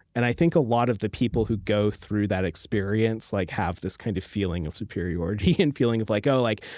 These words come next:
I must be smarter than other people because I went through this thing," even though, like, the truth is, like,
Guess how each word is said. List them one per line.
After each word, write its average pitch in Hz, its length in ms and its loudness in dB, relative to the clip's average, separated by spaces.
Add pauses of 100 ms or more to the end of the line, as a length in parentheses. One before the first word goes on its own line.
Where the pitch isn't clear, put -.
(140)
I 127 100 2
must 131 260 0
be 117 80 0
smarter 107 400 0
than 98 120 -2
other 95 220 -2
people 87 320 -4
because 82 220 -6
I 85 80 -2
went 78 180 -4
through 85 120 -6
this 78 180 -4
thing," 92 320 -2
even 101 220 -2
though, 95 120 0
like, 90 220 -2
the 90 80 -4
truth 208 320 2
is, 117 200 4
like, 107 280 -2